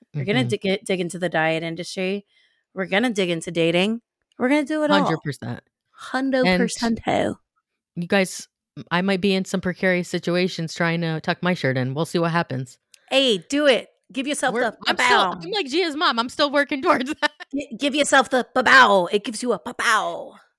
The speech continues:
Speaker 2: I'm gonna get the ba-bow. I'm gonna put some yitty on.
Speaker 1: Let your yitties yitty.
Speaker 2: Oh my God, what if Lizzo
Speaker 1: That's
Speaker 2: sponsored
Speaker 1: allowed.
Speaker 2: us? That's a
Speaker 1: Lizzo,
Speaker 2: goal.
Speaker 1: Lizzo, okay,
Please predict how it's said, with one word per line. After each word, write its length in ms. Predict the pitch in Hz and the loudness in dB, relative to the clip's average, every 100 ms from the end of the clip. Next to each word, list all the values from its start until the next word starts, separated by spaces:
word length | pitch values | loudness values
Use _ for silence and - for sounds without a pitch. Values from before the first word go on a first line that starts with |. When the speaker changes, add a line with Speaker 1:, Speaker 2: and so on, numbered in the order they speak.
| _ | _
Speaker 2:
I'm 160 | 180 220 | -2 0
gonna 120 | 220 | 0
get 200 | 202 233 | 0 -2
the 80 | 185 | -4
ba-bow. 300 | 147 151 151 | -2 0 0
I'm 40 | |
gonna 40 | 160 | 0
put 140 | 190 | -2
some 160 | - 160 | -2 0
yitty 280 | 190 202 156 | 0 2 2
on. 380 | 147 151 170 - _ _ _ _ _ _ _ 208 | 0 0 -4 -10 _ _ _ _ _ _ _ -2
Speaker 1:
Let 280 | 208 233 - | 0 0 0
your 140 | 190 | 2
yitties 600 | 180 180 180 185 180 - | 4 4 4 2 2 0
yitty. 460 | - - - 160 185 _ _ - | -2 -2 -2 -4 -4 _ _ -20
Speaker 2:
Oh 1120 | - - _ _ _ _ _ _ _ _ - 147 | -20 -20 _ _ _ _ _ _ _ _ -8 -6
my 80 | |
God, 200 | 131 143 | -2 0
what 120 | 139 156 | 2 0
if 120 | - | 2
Lizzo 120 | 143 | 2
Speaker 1:
That's 120 | 135 131 | 2 0
Speaker 2:
sponsored 400 | 131 123 143 139 | 0 0 -2 -2
Speaker 1:
allowed. 120 | 139 | -4
Speaker 2:
us? 220 | 143 - _ - - | -8 -16 _ -16 -8
That's 200 | 147 - | -8 -6
a 60 | 170 | -6
Speaker 1:
Lizzo, 80 | - | -2
Speaker 2:
goal. 420 | 139 175 170 - - | -2 -2 -4 -8 -4
Speaker 1:
Lizzo, 420 | 202 202 214 202 | -2 2 2 2
okay, 340 | 185 208 180 | -2 -4 -6